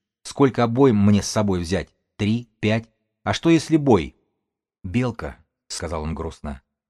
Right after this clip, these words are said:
«мы не дойдём с таким грузом. Нет шансов. Ты сильная, но ты не лошадь.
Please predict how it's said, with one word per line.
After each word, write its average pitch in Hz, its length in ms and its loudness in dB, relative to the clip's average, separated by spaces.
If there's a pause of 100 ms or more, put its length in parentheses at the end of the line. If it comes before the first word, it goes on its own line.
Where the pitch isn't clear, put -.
«мы 95 260 -2
не 95 160 0
дойдём 95 440 -2
с - 60 -12
таким 76 380 -12
грузом. 69 420 -12 (100)
Нет 95 300 -4
шансов. - 540 -10 (540)
Ты 127 100 0
сильная, 104 440 0
но 95 140 0
ты 113 140 -2
не 101 140 4
лошадь. - 420 -4